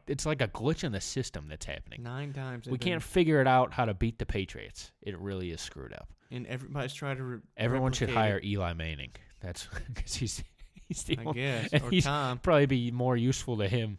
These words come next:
Speaker 1: or
Speaker 2: Tom
Speaker 1: he'd be,
Speaker 2: Coughlin.
Speaker 1: he'd probably be more useful to you than he is for the Giants right now anyway. <laughs> I think the Pats are gonna win. I just don't, they just have so much steam coming off of that game, and the Rams slid in.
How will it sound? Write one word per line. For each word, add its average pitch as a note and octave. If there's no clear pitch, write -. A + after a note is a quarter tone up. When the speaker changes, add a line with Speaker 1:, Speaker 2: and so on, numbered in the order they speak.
Speaker 1:
or A2
Speaker 2:
Tom -
Speaker 1:
he'd C#3
be, C#3
Speaker 2:
Coughlin. C#3
Speaker 1:
he'd C3
probably B2+
be A2+
more G#2+
useful G2+
to -
you F#2+
than F2
he E2+
is F2
for F#2+
the D#2
Giants D#2
right C#2
now B1
anyway. A#1
<laughs> -
I G#2+
think A#2+
the G#2+
Pats F2
are D#2+
gonna C2+
win. A1
I G2+
just G2+
don't, G2
they G#2
just -
have E2
so G2
much D#2+
steam F2+
coming D2
off C#2
of -
that A#1
game, D2
and B1
the C#2+
Rams C#2
slid D2
in. D2